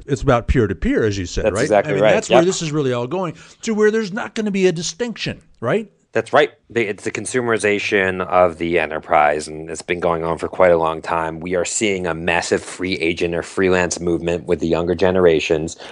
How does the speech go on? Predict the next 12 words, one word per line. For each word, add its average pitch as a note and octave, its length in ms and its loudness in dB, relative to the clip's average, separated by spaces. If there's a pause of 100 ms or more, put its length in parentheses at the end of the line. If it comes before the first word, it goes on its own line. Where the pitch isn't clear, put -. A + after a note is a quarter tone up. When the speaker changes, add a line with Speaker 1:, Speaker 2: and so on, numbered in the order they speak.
Speaker 2:
They F#2+ 240 6
are, F2+ 200 4 (120)
they G#2 220 2
are F#2+ 140 0 (400)
quickly F3 400 2
finding G#2+ 400 2
out F#2+ 180 0
that E2+ 120 -4
the F2 60 -2
path A2 280 2
to - 100 -10
success - 760 -2